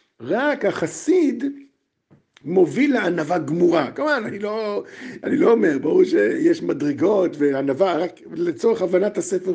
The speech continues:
פה. המושג ענווה כ-, כאמירה, אה, אה, אה, אה, חיובית נקרא לזה, להיות ענב מופיע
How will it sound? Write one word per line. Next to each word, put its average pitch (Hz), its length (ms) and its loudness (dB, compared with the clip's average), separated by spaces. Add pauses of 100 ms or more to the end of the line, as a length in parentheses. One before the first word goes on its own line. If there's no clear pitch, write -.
(120)
פה. 175 260 4 (400)
המושג 139 440 -2 (220)
ענווה 170 640 2 (120)
כ-, - 60 0 (280)
כאמירה, 143 640 -4
אה, 208 60 -2 (440)
אה, 143 540 4
אה, 135 380 2
אה, 127 720 4 (260)
חיובית 175 640 0
נקרא 151 340 0
לזה, 110 320 0 (300)
להיות 170 380 4
ענב 247 160 -2
מופיע 220 360 -4